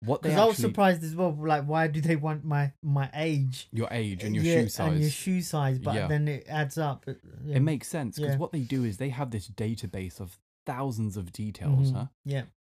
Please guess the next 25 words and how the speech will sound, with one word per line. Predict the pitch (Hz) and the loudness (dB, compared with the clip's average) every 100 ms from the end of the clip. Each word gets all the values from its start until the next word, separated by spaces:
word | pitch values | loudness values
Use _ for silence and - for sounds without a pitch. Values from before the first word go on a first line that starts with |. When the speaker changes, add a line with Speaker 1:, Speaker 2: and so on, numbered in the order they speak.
| - | -4
Speaker 1:
And | 117 | -2
they | 135 | 0
run | 123 104 113 123 131 | -2 -2 -2 -2 -2
that | 98 92 | -4 -6
against | 92 113 104 - | -8 -6 -6 -8
that | 107 98 | -12 -8
database. | 101 98 - 87 85 - | -6 -6 -6 -10 -14 -12
Speaker 2:
Yeah. | 139 113 - | -10 -10 -6
Speaker 1:
And | 110 | -4
they | 113 | -2
find | 110 - 123 117 95 92 - | -2 -2 -2 0 -2 -4 -8
potentially | - 101 - 131 120 107 101 | -10 -12 -6 -6 -6 -8 -8
the | 90 | -8
best | 110 104 - | -8 -8 -10
pattern | - 104 - 92 | -10 -10 -6 -8
to | 92 | -8
fit | - - | -10 -10
you. | 90 85 - - | -10 -14 -14 -8
Speaker 2:
Yeah. | 143 - _ _ | -8 -8 _ _
Speaker 1:
So, | - 120 | -4 -4
for | - 151 | 0 -2
example, | 127 127 120 104 87 92 - _ - | -2 -2 -2 -4 -8 -12 -18 _ -10
if | 117 - - | -8 -6 -2
all | 156 175 180 | 0 2 0
of, | 131 | -2